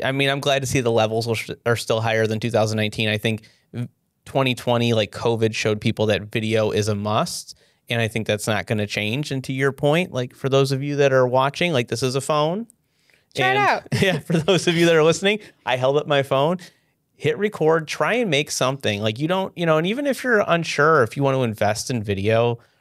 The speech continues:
Speaker 1: right now and you just kinda wanna try and do something to see, like,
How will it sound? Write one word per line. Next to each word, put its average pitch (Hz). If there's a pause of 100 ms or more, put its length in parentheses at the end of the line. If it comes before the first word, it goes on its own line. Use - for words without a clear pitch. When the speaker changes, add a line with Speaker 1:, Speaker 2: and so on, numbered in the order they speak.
(140)
Speaker 1:
right 127
now 117
and 107
you 107
just 113
kinda 113
wanna 107
try 107
and 104
do 110
something 110
to 110
see, 113
like, 110